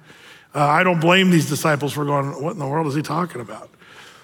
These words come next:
But at the same time, you and I don't have as big of an excuse because we have the Bible to show us that the Lord works everything out. And we should learn to trust him. And when the Lord tells you to do something,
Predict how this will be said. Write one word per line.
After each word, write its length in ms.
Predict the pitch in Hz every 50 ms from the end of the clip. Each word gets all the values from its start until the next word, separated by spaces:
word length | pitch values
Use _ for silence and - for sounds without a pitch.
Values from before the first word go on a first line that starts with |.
| - _ _ _ _ _ _ _ _ _ _ -
But 160 | 180 185 185
at 100 | 185 180
the 80 | - 180
same 280 | - 247 262 262 -
time, 200 | 202 196 175 170
you 140 | 170 196 196
and 100 | 180 180
I 300 | 202 240 220 185 170 156
don't 220 | 156 156 180 170 147
have 140 | 170 175
as 80 | 160 151
big 200 | 147 175 175 165
of 80 | 160 156
an 80 | 151
excuse 360 | 135 - - - 214 208 -
because 240 | - - 143 156 147
we 80 | 135 160
have 120 | 156 143
the 60 | 135
Bible 340 | 135 147 156 170 190 175 165
to 80 | 147 123
show 180 | - - 151
us 140 | 143 131 -
that 140 | - 147 -
the 60 | 160
Lord 220 | 160 190 226 233 202
works 240 | 220 240 - -
everything 320 | 196 208 214 196 190 214 185
out. 300 | 190 233 269 226 - - - - - - _ _ _ _ _ _ _ _ -
And 140 | 151 156 156
we 120 | 185 247
should 200 | 226 - 233 202
learn 220 | 196 202 208 208 196
to 60 | 175
trust 360 | - 202 202 220 214 - -
him. 100 | 165 156
And 100 | 151 151
when 120 | 160 165
the 60 | 165 170
Lord 200 | 190 202 190 -
tells 240 | 196 196 208 190
you 60 | 190 180
to 100 | 165 160
do 160 | 160 190 208
something, 500 | 190 - 170 156 147 147 160 156 156